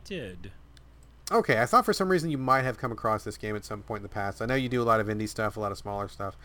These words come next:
Speaker 2: Um, okay, well, I guess that's it. I mean, I don't really have a lot else to add about Rainswept, except I just,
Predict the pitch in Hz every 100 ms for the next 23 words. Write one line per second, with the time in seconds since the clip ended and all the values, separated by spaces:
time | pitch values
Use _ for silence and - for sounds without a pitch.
0 | - - - - 147 165 170 165 269 226
1 | 190 208 208 262 294 262 262 - 247 254
2 | 208 190 202 226 220 175 190 202 170 156
3 | 147 156 165 180 175 - - 156 170 -
4 | 156 139 156 165 156 123 127 160 - 151
5 | 135 123 156 165 - 143 123 165 -